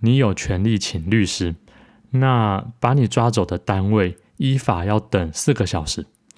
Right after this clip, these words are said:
等你律师出现要等四个小时。法律小常识跟经验分享就到这边，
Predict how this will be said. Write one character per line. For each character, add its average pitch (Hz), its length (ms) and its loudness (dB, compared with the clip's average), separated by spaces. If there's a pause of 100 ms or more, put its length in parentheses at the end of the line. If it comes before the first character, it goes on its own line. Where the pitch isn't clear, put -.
(420)
等 110 160 2
你 107 100 4
律 110 140 4
师 101 180 0
出 95 260 -4
现 98 180 0
要 95 100 0
等 80 180 -8
四 - 220 -2
个 87 120 -4
小 82 220 -8
时。 - 180 -10 (1300)
法 104 220 -2
律 127 140 2
小 110 180 -4
常 92 260 -4
识 110 200 -2
跟 104 240 0
经 107 180 2
验 117 140 4
分 101 180 -2
享 85 160 -4
就 90 140 -2
到 90 120 0
这 90 140 -4
边， 90 260 -2